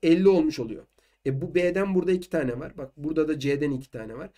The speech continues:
İki B ile iki C'nin toplamı ne olmuş oluyor? İki B artı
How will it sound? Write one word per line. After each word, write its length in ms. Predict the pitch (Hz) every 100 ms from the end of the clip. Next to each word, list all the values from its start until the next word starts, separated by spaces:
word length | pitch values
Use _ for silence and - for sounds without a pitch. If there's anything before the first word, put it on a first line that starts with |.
| _ _
İki 300 | - - 262
B 200 | 208 214
ile 160 | 202 185
iki 260 | 151 - 147
C'nin 500 | 156 170 180 214 -
toplamı 460 | 180 180 170 214
ne 80 | 220
olmuş 340 | 170 135 127
oluyor? 220 | 123 135 196
İki 260 | - - 151
B 160 | 165 165
artı 1080 | 143 143 131 131 131 120 127 147 170 170